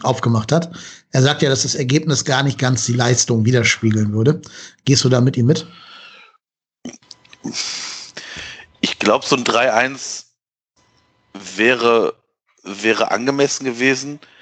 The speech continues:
Speaker 2: Aber wenn du halt den Bayern nachher im Nachgang in den letzten zehn Minuten so viel Freiräume gibst, ja, dann, und, und du da so ein Gnabry rumflitzen hast, ja, dann kann so Dinger können halt passieren. Also ich glaub halt auch, dass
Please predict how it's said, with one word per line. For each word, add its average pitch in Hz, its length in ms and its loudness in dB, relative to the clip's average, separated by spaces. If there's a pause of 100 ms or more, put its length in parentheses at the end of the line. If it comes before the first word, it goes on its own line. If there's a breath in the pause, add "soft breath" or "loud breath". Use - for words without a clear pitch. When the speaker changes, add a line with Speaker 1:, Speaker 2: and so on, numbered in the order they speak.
(460 soft breath)
Speaker 2:
Aber 92 200 -2
wenn 101 140 0
du 101 160 -2
halt 98 320 -4
den 95 140 0
Bayern 98 280 0
nachher 95 460 0
im 98 100 -8
Nachgang 92 460 -2
in 85 60 -10
den 87 100 -10
letzten 92 340 -6
zehn - 180 -2
Minuten 98 280 -6
so 92 100 -8
viel 95 140 -8
Freiräume 92 580 0
gibst, - 360 -4
ja, 87 120 2
dann, 87 240 -4 (880 loud breath)
und, - 240 -8
und 78 220 -6 (180)
du - 120 -6
da 90 120 0
so 90 120 -2
ein 85 60 -6
Gnabry 92 520 0
rumflitzen 92 680 -4
hast, 90 300 -2 (140)
ja, 92 60 -6
dann 82 200 -4
kann 87 280 -6
so 87 320 -6 (300)
Dinger 87 280 0
können 85 220 -4
halt 87 160 2
passieren. 98 460 2
Also 90 200 2 (440 loud breath)
ich - 300 -4
glaub 113 340 2
halt 110 360 0
auch, 139 240 2
dass - 640 -4